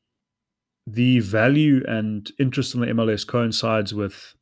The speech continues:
the league allowing private equity investment for the first time. There's a real risk that comes with the approach of buying in at these high prices, because in the M L S example, many punters, commentators talk about the media rights being a bubble and that we may not see the forecasted value realized.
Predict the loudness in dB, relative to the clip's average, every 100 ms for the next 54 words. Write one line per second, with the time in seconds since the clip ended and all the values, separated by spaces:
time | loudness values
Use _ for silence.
0 | _ -4 2 2 2 0 0 0 0 -2
1 | -6 -4 -2 -2 -2 -4 -6 -4 -4 -6
2 | -8 -12 -12 -18 _ _ _ -12 -10 -8
3 | -4 -4 -2 -4 -4 -12 _ _ _ _
4 | _ _ _ -2 0 2 2 4 4 2
5 | 0 -4 -2 -2 0 0 0 0 0 0
6 | -2 -2 -2 0 0 -2 -2 -6 -2 -2
7 | -2 -2 -2 -2 -4 -6 -8 -6 -6 -2
8 | 0 2 0 -2 -6 -4 -4 -6 -10 -12
9 | _ _ -4 0 4 4 2 -4 _ _
10 | -6 -4 -4 -8 -6 -8 -10 _ _ -8
11 | -6 -4 -4 -6 -4 -4 -2 -2 -2 -2
12 | 0 0 0 -2 -4 -6 -8 -12 -8 -4
13 | -4 -2 -2 -2 -4 -8 -10 -8 -6 -4
14 | -2 -4 -6 -8 -6 -8 -6 -6 -6 -8
15 | -6 -2 0 0 -4 -4 -10